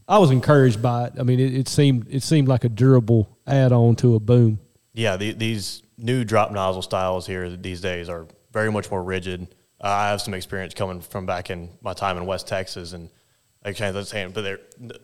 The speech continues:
Speaker 2: what I like about 'em best is they're rigid for one. Just like you said, they're not their, your typical floppy drop nozzle, but as well as getting 'em on and off your boom.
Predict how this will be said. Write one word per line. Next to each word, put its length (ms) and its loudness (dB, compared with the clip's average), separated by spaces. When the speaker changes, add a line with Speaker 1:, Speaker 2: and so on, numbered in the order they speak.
Speaker 2:
what 160 -4
I 40 2
like 200 0
about 160 2
'em 120 -4
best 400 -4
is 400 -10
they're 220 -10
rigid 420 -4
for 120 -10
one. 340 -8
Just 220 -16
like 80 -6
you 100 -14
said, 220 -10
they're 80 -10
not 200 -4
their, 200 -12
your 140 -12
typical 400 -6
floppy 380 -2
drop 220 -2
nozzle, 260 -8
but 140 -6
as 80 -8
well 240 -2
as 220 -4
getting 180 -6
'em 120 -6
on 160 -2
and 100 -6
off 220 -4
your 80 -8
boom. 420 -8